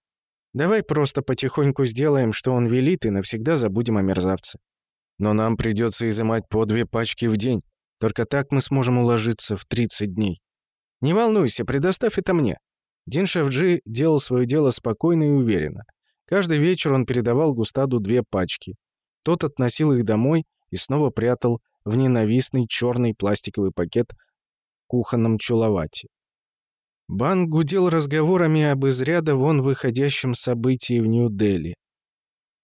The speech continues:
Не так уж часто Парс попадал на первые страницы газет из-за совершённого им преступления.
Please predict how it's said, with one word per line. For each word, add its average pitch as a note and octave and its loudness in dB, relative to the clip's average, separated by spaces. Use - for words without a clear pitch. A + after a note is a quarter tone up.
Не C3 0
так A3+ -2
уж D3 0
часто E3 -2
Парс B2 -4
попадал A#2 -2
на G#2+ -2
первые A#2 2
страницы A2+ 0
газет G#2+ 0
из-за A2 0
совершённого A#2 0
им A#2 0
преступления. G2+ -2